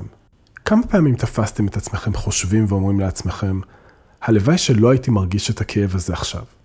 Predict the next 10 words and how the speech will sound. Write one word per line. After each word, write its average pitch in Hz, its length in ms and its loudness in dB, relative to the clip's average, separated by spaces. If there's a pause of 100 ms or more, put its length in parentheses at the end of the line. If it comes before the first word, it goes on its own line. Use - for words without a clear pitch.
(520)
הלוואי 120 420 4
והייתי 131 360 2
כמו 120 560 0 (540)
איקס, - 480 0 (320)
חי 139 340 0
בלי 123 220 4
דאגות 101 500 2
שאוכלות 110 500 0
אותי 92 180 -6
עכשיו"? - 300 -12